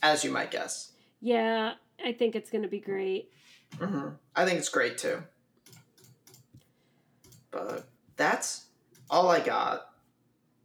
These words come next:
Speaker 2: No, yeah. I mean, that was we kind of had a topic. We talked about you and we talked about news, but I mean, there was a lot there, and it was a lot of anime to watch.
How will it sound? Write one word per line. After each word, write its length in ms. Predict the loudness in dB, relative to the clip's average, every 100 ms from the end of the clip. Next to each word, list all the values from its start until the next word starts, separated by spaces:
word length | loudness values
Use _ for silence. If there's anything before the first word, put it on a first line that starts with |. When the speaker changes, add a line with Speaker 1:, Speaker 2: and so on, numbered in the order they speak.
| _ _ _ -2
Speaker 2:
No, 220 | 2 6
yeah. 380 | 6 8 6 4
I 120 | 0
mean, 460 | 2 4 2 0 -6 _ _ _ -18 0
that 240 | 4 4
was 480 | 2 2 2 2 -4 -18 _ _ _ _ _ _ _ _ _ _ _ _
we 160 | 2 2
kind 280 | 4 4 6
of 60 | 6
had 180 | 6
a 60 | 4
topic. 680 | 2 0 0 -2 -4 -6 -20 _ _ _ -6
We 60 | 2
talked 300 | 2 2 2
about 180 | 0 2
you 360 | 2 4 4
and 140 | 4 2
we 120 | 2
talked 340 | 4 4 2
about 380 | 2 4 4 4
news, 600 | 2 4 4 4 2 -2
but 180 | 2 6
I 100 | 6
mean, 400 | 8 8 6 2 -6 -16 2
there 120 | 4
was 120 | 4
a 80 | 4
lot 320 | 6 6 6
there, 460 | 2 2 2 -2 -4 _ 0
and 320 | 4 4 0 -2
it 80 |
was 140 | -2 2
a 40 |
lot 160 | 2 4
of 80 | 2
anime 340 | 0 0 -2
to 120 | -4
watch. 280 | -2 -2 -4